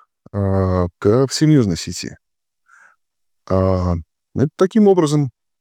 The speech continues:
а, можно было зайти на Mail.ru, Rambler, Yahoo, а, и прочие сайты. Послушать онлайн-радио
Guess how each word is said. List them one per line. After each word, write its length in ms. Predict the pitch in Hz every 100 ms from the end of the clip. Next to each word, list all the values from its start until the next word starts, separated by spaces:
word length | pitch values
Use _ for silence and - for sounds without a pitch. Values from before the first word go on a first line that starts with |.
| _ _
а, 180 | 110 101
можно 260 | 107 110 101
было 180 | 92
зайти 300 | 95 101 98
на 140 | 98 92
Mail.ru, 500 | 120 147 151 202 208 - - - -
Rambler, 520 | - 202 202 180 180 175 - _ _ _ _
Yahoo, 600 | 98 95 175 185 - 160 143 _ _ _ _ _ _
а, 540 | - 92 87 87 85 82 - _ -
и 140 | 135
прочие 440 | 127 117 110 - 92
сайты. 480 | - 71 73 - - _ _ _ _ _ _ _ _ - _
Послушать 520 | 95 90 90 - 90
онлайн-радио 880 | 98 104 113 110 143 170 156 160 143